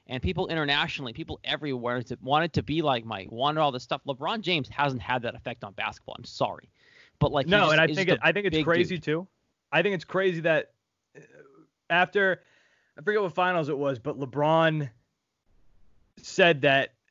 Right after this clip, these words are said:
Speaker 2: he, after he hit this, after he hit this shot or after they won this finals, after they brought the championship to Cleveland, he was like, "I am the," right then and there, I,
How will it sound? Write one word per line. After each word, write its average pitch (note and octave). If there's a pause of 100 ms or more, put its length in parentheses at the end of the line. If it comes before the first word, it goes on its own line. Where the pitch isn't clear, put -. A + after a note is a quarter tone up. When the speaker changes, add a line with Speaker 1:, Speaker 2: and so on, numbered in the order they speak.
(260)
Speaker 2:
he, D#3 (140)
after E3+
he E3+
hit C#3+
this, D3
after D#3
he E3
hit D#3+
this D3+
shot C#3+
or C3
after C3+
they C#3+
won C#3
this B2
finals, C3
after C3
they B2+
brought B2
the A#2+
championship A#2+
to -
Cleveland, A2+ (880)
he D3+
was C#3
like, C3
"I B2+
am C3+
the," B2 (420)
right E3+
then E3+
and D3+
there, C3+
I, A#2+